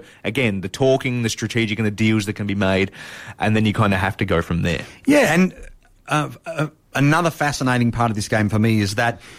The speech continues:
Speaker 2: you've, you've effectively got four currencies, haven't you? 'Cause you've got your money,
Speaker 1: Yep.
Speaker 2: but then you've got your faith,
Speaker 1: Yep.
Speaker 2: which is little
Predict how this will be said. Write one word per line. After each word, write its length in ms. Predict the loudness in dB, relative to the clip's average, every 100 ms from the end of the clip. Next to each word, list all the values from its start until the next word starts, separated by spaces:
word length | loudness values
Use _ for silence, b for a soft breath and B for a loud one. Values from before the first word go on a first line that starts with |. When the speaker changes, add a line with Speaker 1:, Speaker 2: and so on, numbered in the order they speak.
| B
Speaker 2:
you've, 240 | -2 -2 -2
you've 200 | 0 2 2
effectively 520 | 0 -4 -2 0 2
got 200 | 2 0
four 300 | 0 2 2
currencies, 600 | 0 0 0 -2 -8 -4
haven't 220 | -2 0
you? 100 | 0
'Cause 140 | 0 0
you've 80 | 2
got 180 | 2
your 100 | 2
money, 500 | 2 2 2 0 -6 -8
Speaker 1:
Yep. 160 | -8 -8 B
Speaker 2:
but 120 | -4 0
then 160 | 2
you've 160 | 2 2
got 200 | 0 2
your 380 | 2 2 2 -2 b b
faith, 720 | -20 -4 0 0 -2 -12 -14
Speaker 1:
Yep. 140 | -14 -10
Speaker 2:
which 100 | -8
is 100 | -4
little 360 | 0 0 0